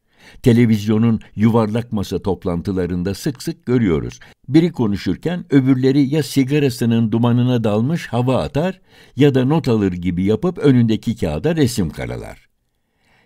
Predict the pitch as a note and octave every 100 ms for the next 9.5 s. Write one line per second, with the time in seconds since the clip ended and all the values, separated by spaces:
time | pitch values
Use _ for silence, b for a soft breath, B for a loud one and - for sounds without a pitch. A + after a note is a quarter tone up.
0 | - F#2 F2 - F2 - D#3 A#2+ A2 G2
1 | G#2+ G2+ F2 D#2+ D#2 F2+ D#2+ E2+ F2+ E2
2 | E2 D#2+ D#2 D2 - B2+ E2+ D2+ G#2 G#2
3 | C3+ B2 E2+ C#2+ C#2 G#2+ D3+ - b b
4 | b G#2 A#2 A#2 C#3 D#3 A2+ G2+ G2+ F#2+
5 | F2+ - A2 C3 C3 G#2+ G2 B2 D3 b
6 | b b - G2+ A2 G2 G2 G2+ A#2+ A#2+
7 | - - F2+ F#2+ F2 - F2+ F2+ F#2+ D#2+
8 | - E2 G2 E2 C2+ D#2+ D2 D2+ - D#2+
9 | - D2 C2 A#1+ C#2+